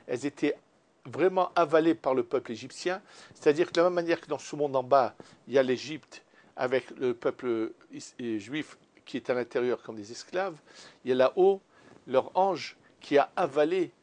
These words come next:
des quantités énormes de lumière. Et donc, de, et ça, ça vient de la suite de la faute de, du premier homme, de Adam, qui a tout mélangé. Et le début de la délivrance se fait en Nissan.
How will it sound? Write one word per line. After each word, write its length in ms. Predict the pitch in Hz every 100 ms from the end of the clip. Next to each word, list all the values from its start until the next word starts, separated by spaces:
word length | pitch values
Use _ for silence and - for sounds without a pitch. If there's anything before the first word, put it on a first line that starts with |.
| _ _ -
des 60 |
quantités 540 | 120 180 175 - - 147
énormes 280 | 139 135 120
de 80 |
lumière. 400 | 113 110 110 123 - - _ _ _ _ _ _ -
Et 60 | 123
donc, 340 | 110 139 -
de, 100 | 117 - -
et 60 |
ça, 180 | - 175
ça 200 | - 135
vient 260 | 127 143 123
de 100 | 120
la 80 |
suite 440 | 113 - 143 - 233
de 100 | 117
la 80 | 113
faute 360 | - 117 - _ - - - _
de, 360 | 113 127 120 - - - 110 110
du 140 | 113
premier 260 | - 117 110
homme, 240 | 113 117
de 80 | 113
Adam, 380 | - 143 165 160 - -
qui 120 | - 123
a 40 |
tout 140 | -
mélangé. 540 | 113 117 151 151 226 240 _ - -
Et 80 | 127
le 120 | 127
début 600 | 120 127 262 302 220 233
de 100 | 160
la 140 | 151 139
délivrance 720 | 143 151 143 190 208 - -
se 220 | - 131
fait 260 | - 127 117
en 120 | 117 107
Nissan. 420 | 92 - 82